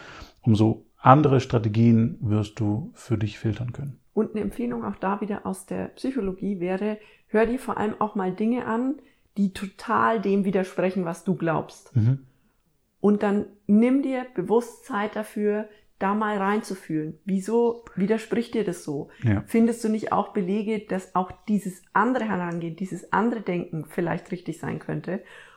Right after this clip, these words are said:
Speaker 2: Und damit sprengst du letztlich die Grenzen deines Denkens wieder auf und kannst damit wieder viel bessere, viel größere, viel tollere Ergebnisse erzielen.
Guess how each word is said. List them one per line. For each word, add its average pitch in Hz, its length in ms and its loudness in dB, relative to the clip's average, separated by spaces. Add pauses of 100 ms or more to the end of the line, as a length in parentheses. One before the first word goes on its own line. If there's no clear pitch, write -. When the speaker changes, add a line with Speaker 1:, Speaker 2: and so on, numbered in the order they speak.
(160)
Speaker 2:
Und 196 200 0
damit 202 320 0
sprengst 185 580 -4
du 226 300 0 (260)
letztlich 190 640 -2
die 175 160 -2
Grenzen 202 540 2
deines 190 380 -4
Denkens 196 380 -4
wieder 185 220 -4
auf 196 240 -2
und 180 80 -6
kannst 190 320 -6
damit 185 340 -4
wieder 175 140 -4
viel 185 380 -2 (540)
bessere, 185 460 -2
viel 175 240 -4
größere, 190 540 -2
viel 190 220 -4
tollere 202 420 -8
Ergebnisse - 500 -14
erzielen. - 320 -14